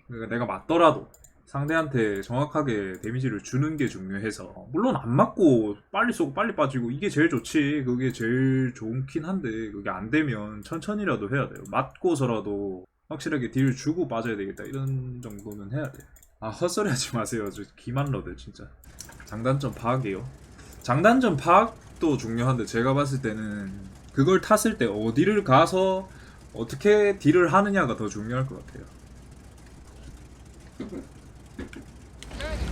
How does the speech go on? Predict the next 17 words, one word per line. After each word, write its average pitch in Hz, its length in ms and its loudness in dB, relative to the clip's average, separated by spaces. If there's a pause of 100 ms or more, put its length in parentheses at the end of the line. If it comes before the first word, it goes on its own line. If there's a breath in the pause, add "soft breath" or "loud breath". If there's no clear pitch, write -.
(140)
그러니까 131 220 2
내 139 220 2
거를, 180 600 6 (540)
내 117 100 -2 (120)
거를 196 640 8
어떻게 - 280 2
모는지도 127 600 2
알아야 135 240 4
되지만은, 92 420 -2 (1900)
아, 135 120 0
그게 185 200 4
어려우시면 143 1080 4
그냥 135 360 0 (140)
쉬운 247 360 -2
걸 311 140 -2
타시면 220 400 -4
돼요. 185 280 -2